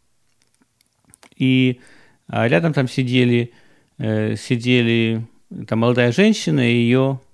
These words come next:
бабушка. И вот через некоторое время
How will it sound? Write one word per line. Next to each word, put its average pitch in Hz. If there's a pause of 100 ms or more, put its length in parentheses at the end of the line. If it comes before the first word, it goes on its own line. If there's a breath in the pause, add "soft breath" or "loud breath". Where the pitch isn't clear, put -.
(240)
бабушка. 107 (1700)
И -
вот 220
через 160
некоторое 147
время 135